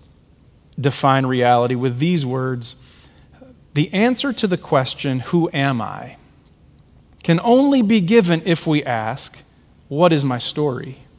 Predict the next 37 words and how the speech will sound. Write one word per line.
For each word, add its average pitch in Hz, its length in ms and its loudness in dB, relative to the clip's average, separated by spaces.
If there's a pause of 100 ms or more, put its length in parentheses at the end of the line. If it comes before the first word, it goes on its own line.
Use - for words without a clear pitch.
(1400)
And 151 120 2
that 254 140 4
can 240 100 2
only 196 180 4
be 147 200 -2
answered 226 520 2
if - 220 0
there's 147 200 2
an 151 100 -4
answer 175 240 -2
to 147 140 -4
the 127 80 -6
further 254 400 2
question, 135 560 -2
"What 202 120 0
is 170 120 2
the 143 100 2
whole 269 340 4
story 156 420 2
of 160 180 0
which 156 360 0
my 180 200 2
story 156 420 0
is 123 100 0
a 120 60 -4
part?" 120 300 0
And 123 80 -4
he, 139 180 -4
he 139 80 -2
goes 139 180 -2
on 214 180 2
to 180 100 -4
say, 127 260 -4 (340)
"To 180 100 2
indwell 175 600 6
the 240 100 6
Bible 135 540 2